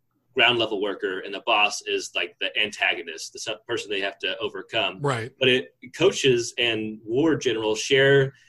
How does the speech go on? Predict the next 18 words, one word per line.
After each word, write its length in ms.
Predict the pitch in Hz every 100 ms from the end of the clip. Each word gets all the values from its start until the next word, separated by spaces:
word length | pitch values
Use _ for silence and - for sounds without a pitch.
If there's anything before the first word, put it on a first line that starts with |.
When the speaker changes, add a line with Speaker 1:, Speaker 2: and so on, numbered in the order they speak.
| -
Speaker 1:
in 100 | 107
that 160 | 110 98
they 160 | 120 131
can 360 | 127 135 156 160
be 100 | 123
the 120 | 113
main 460 | 110 110 107 104 -
protagonist, 600 | 110 - 104 98 104 -
or 200 | 143 139
at 80 | 127
least 220 | 131 127
a, 300 | 107 - -
a 40 | -
character 600 | - 135 131 127 113 107
that 240 | 110 101 - _
shares 400 | - - 127 131
the 80 | 117
spotlight, 640 | - - 117 117 107 98